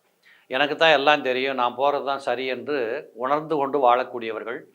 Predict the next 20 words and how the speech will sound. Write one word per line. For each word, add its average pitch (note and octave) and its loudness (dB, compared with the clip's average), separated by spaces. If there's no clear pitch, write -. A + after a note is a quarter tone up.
இப்படிப்பட்ட G3+ 4
வாழ்க்கை F3 8
வாழுகிறவர்களுக்கு D3+ 4
பத்தாம் F3+ 2
இடத்திற்கு C#3+ -4
குரு C3+ -4
பகவான் C#3 0
வந்து B2 -4
அமர்கின்றார் B2 -2
மே B2 -4
மாதம் C3 0
பதினான்காம் B2 -4
தேதி. A#2 -8
அதற்கு C3+ -6
பின்னாடி F3 0
இரண்டாம் G3 4
இடத்தை D#3 -4
குரு C#3 -6
பார்த்து B2 -2
கொண்டிருப்பார். G#2+ -10